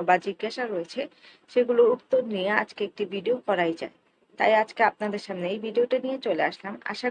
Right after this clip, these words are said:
করি যারা সাত কলেজে পরীক্ষা দিবে এবার, তাদের জন্য ভিডিওটি খুবই হেল্পফুল হবে। তাই পুরো ভিডিওটি অবশ্যই দেখবেন এবং ভিডিও ভালো লাগলে একটি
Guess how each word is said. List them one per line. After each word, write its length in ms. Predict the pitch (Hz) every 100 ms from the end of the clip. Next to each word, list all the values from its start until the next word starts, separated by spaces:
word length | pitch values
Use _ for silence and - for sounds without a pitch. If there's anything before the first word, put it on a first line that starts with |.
| 240
করি 160 | 190 240 - _ _
যারা 180 | 196 202 -
সাত 140 | 220 -
কলেজে 280 | 233 233 240 240
পরীক্ষা 300 | 208 208 240 214
দিবে 200 | 226 240 208
এবার, 160 | 175 196
তাদের 220 | 202 190 185
জন্য 140 | 214 202 202
ভিডিওটি 320 | 214 233 277 277
খুবই 220 | 233 233 220
হেল্পফুল 400 | 214 175 - 254 247
হবে। 200 | 175 151 - _ _ _ _
তাই 140 | 214 220
পুরো 160 | 240 240 247
ভিডিওটি 300 | 247 247 247 233
অবশ্যই 340 | 202 208 247 185
দেখবেন 280 | 190 180 220 226
এবং 100 | 214 214
ভিডিও 220 | 226 254 247
ভালো 140 | 233 220 196
লাগলে 200 | 185 202
একটি 140 | 208